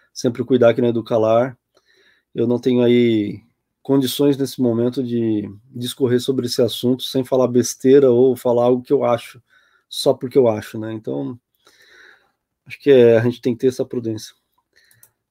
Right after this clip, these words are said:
Pessoal, mais alguma pergunta? Acho que não, né? Então, eu queria agradecer. Se aparecer aí depois perguntas, eu posso tá tentando responder nos comentários. Obrigado aí por essa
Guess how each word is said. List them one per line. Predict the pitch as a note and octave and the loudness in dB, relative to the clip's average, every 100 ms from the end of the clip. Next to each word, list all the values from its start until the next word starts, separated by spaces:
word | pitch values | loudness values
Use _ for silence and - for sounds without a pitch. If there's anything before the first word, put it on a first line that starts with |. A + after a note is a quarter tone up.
| _ | _
Pessoal, | - C#3+ G3 E3 A#2+ G2+ | -6 0 4 6 4 2
mais | C3 E3+ F3 | 0 2 2
alguma | F3+ F#3 E3+ | 0 -2 -4
pergunta? | B2+ D3+ C#3 F#3+ G3 D3 A#2 | -2 -4 -2 -4 -2 -2 -2
Acho | C3+ - | -2 -6
que | - | -6
não, | D#3 C3 A2+ | -2 0 -2
né? | A#2 B2+ _ _ _ | -4 -6 _ _ _
Então, | D3+ | -8
eu | D#3 | -6
queria | E3 D#3 | -2 0
agradecer. | C#3+ C#3+ B2 B2 D#3 E3+ - _ _ _ _ _ _ _ - - | 2 2 2 -2 -2 -2 -4 _ _ _ _ _ _ _ -20 -10
Se | D#3 | -4
aparecer | C#3+ D3 C#3 E3+ | 0 2 2 2
aí | D3+ | 2
depois | D3 B2+ D3 | 2 0 -2
perguntas, | C#3 C3+ B2+ D3+ D3+ | 2 0 0 -4 -4
eu | C3 | -4
posso | C3+ C3+ C#3 | -2 -4 -4
tá | B2+ C#3 B2 | -6 -4 -4
tentando | B2 A#2 C3 | -6 -6 -4
responder | B2+ B2 B2+ A2+ B2+ | -6 -8 -8 2 4
nos | B2+ A#2 A2 G#2+ G#2 | 4 0 -4 -6 -8
comentários. | - A#2+ A2 A#2+ B2 C#3+ - - _ _ _ _ _ _ _ _ - | -6 -4 -4 -2 -2 -4 -10 -20 _ _ _ _ _ _ _ _ -4
Obrigado | C#3 C3+ E3 D3+ | 2 4 4 6
aí | D#3+ | 4
por | D3+ D3 | 4 0
essa | C3+ D3+ | 2 0